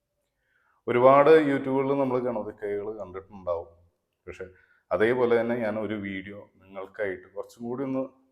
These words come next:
മനസ്സിലാവുന്ന രീതിയിൽ ഒന്ന് പറഞ്ഞു തരാം എന്ന് ഉദ്ദേശിച്ചിട്ടാണ് ഈ വീഡിയോ ഞാൻ എടുക്കുന്നത്. അപ്പോൾ ഇവിടെ ഇരിക്കുന്നത് എൻ്റെ രണ്ട് ശിഷ്യന്മാരാണ്, ആ, അമോഘും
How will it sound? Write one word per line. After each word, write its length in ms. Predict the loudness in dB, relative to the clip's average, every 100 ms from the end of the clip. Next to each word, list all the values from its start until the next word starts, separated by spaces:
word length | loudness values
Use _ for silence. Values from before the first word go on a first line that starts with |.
| _
മനസ്സിലാവുന്ന 560 | -18 -16 -6 -4 -4 -10
രീതിയിൽ 400 | -12 -14 -16 -18
ഒന്ന് 160 | -18
പറഞ്ഞു 340 | -10 -10 -10 -12
തരാം 260 | -10 -10 -12 _
എന്ന് 160 | _ -20
ഉദ്ദേശിച്ചിട്ടാണ് 800 | -14 -10 -12 -14 -8 -6 -6 -8 -16 _ _ _ _ _ _ _
ഈ 80 | -8
വീഡിയോ 280 | -6 -4 -6
ഞാൻ 140 | -6
എടുക്കുന്നത്. 480 | -8 -10 -10 -8 -8 -10 _ _ _ _ _ _
അപ്പോൾ 100 | -4 0
ഇവിടെ 140 | 0
ഇരിക്കുന്നത് 380 | 0 -2 -2 0
എൻ്റെ 200 | 2 4 4 0 -10 -6
രണ്ട് 220 | -6 -4 -8
ശിഷ്യന്മാരാണ്, 720 | -8 -16 -10 -6 -2 -2 -4 -12 -20 _ _ _ _ _ _
ആ, 80 | -10 -8 -6
അമോഘും 560 | -6 -4 -8 -8 -12